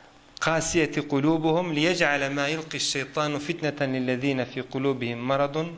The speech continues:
vel kasiyeti kulubuhum." Şeytanın bıraktıklarını kalplerinde hastalık bulunanlar ve kalpleri katılaşmış olanlar için fitne olmak üzere. Ama diğerleri için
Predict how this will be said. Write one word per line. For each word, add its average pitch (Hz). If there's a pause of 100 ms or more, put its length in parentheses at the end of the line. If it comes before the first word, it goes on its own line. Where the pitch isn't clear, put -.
vel 131
kasiyeti 127
kulubuhum." 120 (360)
Şeytanın 156
bıraktıklarını 135 (440)
kalplerinde 151
hastalık 160
bulunanlar 120 (420)
ve 139
kalpleri 151
katılaşmış 147
olanlar 147
için 160
fitne 151
olmak 135
üzere. 107 (960)
Ama 139
diğerleri 160
için 208